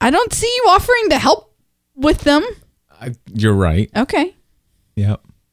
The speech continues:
Speaker 1: I know I am. <laughs>
Speaker 2: <laughs> I know, I know you are too.
Speaker 1: You and the dishes, um,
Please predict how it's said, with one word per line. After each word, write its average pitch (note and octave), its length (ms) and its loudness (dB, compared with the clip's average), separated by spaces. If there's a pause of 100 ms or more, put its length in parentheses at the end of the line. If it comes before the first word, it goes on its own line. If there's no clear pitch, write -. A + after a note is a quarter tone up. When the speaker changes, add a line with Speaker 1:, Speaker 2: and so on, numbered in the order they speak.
(280)
Speaker 1:
I G#3+ 80 2
know D4 140 4
I F4+ 100 2
am. - 380 -2
<laughs> - 0 -
Speaker 2:
<laughs> - 40 -20
I - 340 0
know, C3 420 2
I A#2+ 120 0
know A#2 120 -2
you G2 200 -4
are A#2+ 120 0
too. A2 360 -2 (320)
Speaker 1:
You D4+ 520 0 (360)
and B3 360 0
the A#3 220 -2
dishes, A#3 760 0 (480)
um, G3 580 2